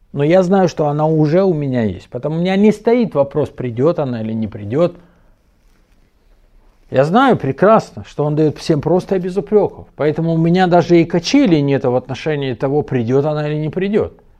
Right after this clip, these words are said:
Послушайте, всё это имеет прямое отношение к благодати.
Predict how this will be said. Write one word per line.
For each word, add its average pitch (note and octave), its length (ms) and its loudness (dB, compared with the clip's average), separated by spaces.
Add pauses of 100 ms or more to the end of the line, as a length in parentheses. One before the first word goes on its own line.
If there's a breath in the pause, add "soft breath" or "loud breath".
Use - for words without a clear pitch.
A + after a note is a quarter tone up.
(580 soft breath)
Послушайте, C#3+ 540 -4
всё C4 460 0
это F3+ 520 2
имеет E3+ 280 -2
прямое E3+ 520 0
отношение D#3+ 640 -4
к C#3 40 -8
благодати. D#3 760 -4